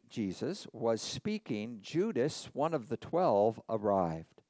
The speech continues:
With him was a large crowd armed with swords and clubs,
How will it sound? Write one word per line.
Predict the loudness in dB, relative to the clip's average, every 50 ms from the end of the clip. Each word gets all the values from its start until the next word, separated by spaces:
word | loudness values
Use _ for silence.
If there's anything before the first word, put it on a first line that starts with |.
| _ _ _ _ _ _ _ _ -2
With | 2 2 2 2 0
him | -2 -2 -2 -2 -2 -2
was | -2 0 0 0
a | 0 0 0 0
large | 0 2 2 4 4 2 0 -2 -6 -12
crowd | -10 -6 -2 0 2 2 2 2 2 0 -2 -4 -4
armed | -2 0 0 2 0 -2 -4 -6 -8
with | -6 -4 -4 -6
swords | -6 -8 -4 -2 0 2 4 4 4 4 2 0 -2 -6 -12 -14 -10
and | -10 -10 -10 -10 -14
clubs, | -8 -2 2 4 4 4 2 0 -4 -10 -14 -14